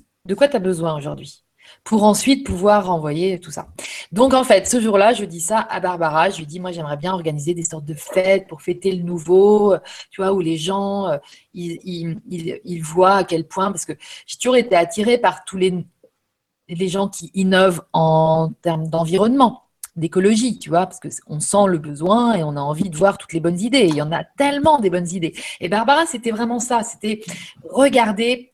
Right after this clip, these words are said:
focaliser sur ce qui vous plaît, focalisez sur ce que vous aimez, so-, focalisez sur vos, les trucs qui vous mettent en joie.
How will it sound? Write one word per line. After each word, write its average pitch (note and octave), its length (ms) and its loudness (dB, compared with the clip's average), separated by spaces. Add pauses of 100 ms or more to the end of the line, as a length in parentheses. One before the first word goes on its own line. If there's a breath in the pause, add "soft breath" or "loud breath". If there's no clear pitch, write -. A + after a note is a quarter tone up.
(160)
focaliser A3+ 800 -2
sur F3+ 200 -12
ce - 80 -20
qui F3 120 -20
vous D#3+ 140 -18
plaît, - 420 -4 (560)
focalisez G3+ 500 0
sur G3 160 -6
ce - 60 -10
que G3 100 -6
vous E3+ 220 -6
aimez, F#3 340 0
so-, - 200 -12
focalisez G#3+ 420 -2
sur G3+ 180 -2
vos, F3 180 0 (160)
les F3 120 0
trucs A3+ 180 -4
qui F#3+ 100 -4
vous E3+ 80 0
mettent F#3 200 2
en F3+ 140 2
joie. F#3 400 2